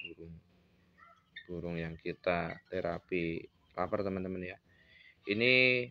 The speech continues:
wajib ya, harus kondisi fit atau sehat, teman-teman ya. Kalau sakit ya jangan dilanjut ya, kita hold dulu, kita cancel dulu. Tapi alhamdulillah ini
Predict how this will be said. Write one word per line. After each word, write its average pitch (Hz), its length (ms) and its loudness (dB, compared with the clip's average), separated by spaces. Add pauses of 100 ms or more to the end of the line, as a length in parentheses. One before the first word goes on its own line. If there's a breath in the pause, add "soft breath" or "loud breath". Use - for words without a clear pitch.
wajib 107 580 6
ya, 98 260 0 (800)
harus 95 720 0
kondisi 98 560 2
fit - 280 4 (200)
atau 92 220 2 (320)
sehat, 110 340 10
teman-teman 90 400 -2
ya. 98 120 0 (600)
Kalau 113 560 10
sakit - 440 0 (520)
ya 98 160 -4
jangan 92 220 -2
dilanjut 92 680 -2
ya, 85 240 -2 (320)
kita 87 480 2
hold 90 320 2
dulu, 87 320 0 (320)
kita 95 240 0
cancel 90 520 0
dulu. 85 340 -6
Tapi 104 320 4
alhamdulillah 95 720 4
ini 113 320 2